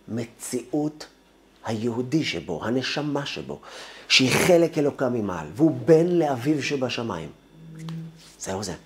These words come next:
אתה קשור. ועוד איך קשור. מה שכן, זה לא בא לידי ביטוי. הפוך. כל הזמן אנחנו רואים שנאה, התרחקות, אבל יש לזה ביטוי, כמו שראינו,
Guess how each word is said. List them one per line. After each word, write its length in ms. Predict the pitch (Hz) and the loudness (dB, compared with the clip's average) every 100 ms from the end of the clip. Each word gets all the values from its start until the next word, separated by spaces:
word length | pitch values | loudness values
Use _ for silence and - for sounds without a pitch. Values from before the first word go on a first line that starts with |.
| - - - - - _ - | 4 4 2 -10 -20 _ -18
אתה 200 | - 90 | -8 -8
קשור. 520 | 87 104 - 92 78 71 - - - _ - | -6 -6 -4 -4 -4 -12 -20 -20 -20 _ -4
ועוד 240 | 117 120 - _ - | -4 -4 -10 _ -6
איך 280 | 151 - | -6 -8
קשור. 300 | 85 - 76 78 - - 170 | -10 -10 -10 -12 -14 -4 0
מה 100 | 190 | 2
שכן, 420 | 226 - 170 147 | 0 4 4 4
זה 140 | 143 | 6
לא 100 | 156 | 6
בא 120 | 156 | 8
לידי 180 | 156 156 | 4 2
ביטוי. 400 | 151 151 170 90 - | -2 -2 -2 -4 -8
הפוך. 480 | - - 202 - - - - | -10 0 2 2 -2 -10 -4
כל 140 | 139 | -2
הזמן 200 | 135 151 | 0 0
אנחנו 240 | 151 143 | 0 0
רואים 220 | 135 139 131 | 2 2 0
שנאה, 540 | - 139 131 151 147 - | -2 -2 0 -2 -4 -4
התרחקות, 840 | 143 - 123 - - - 208 240 - - - _ _ _ _ - | -6 -6 -8 -8 -4 2 2 2 -8 -20 -20 _ _ _ _ -4
אבל 400 | 135 - 147 - 92 - _ _ _ - - - _ _ _ _ _ - | 0 4 4 2 -6 -18 _ _ _ -20 -20 -20 _ _ _ _ _ -10
יש 160 | 110 175 | -4 0
לזה 140 | 170 | 2
ביטוי, 300 | 151 151 127 | 0 0 -4
כמו 180 | 120 120 | -4 -4
שראינו, 460 | 127 110 117 135 | -2 -2 -2 -4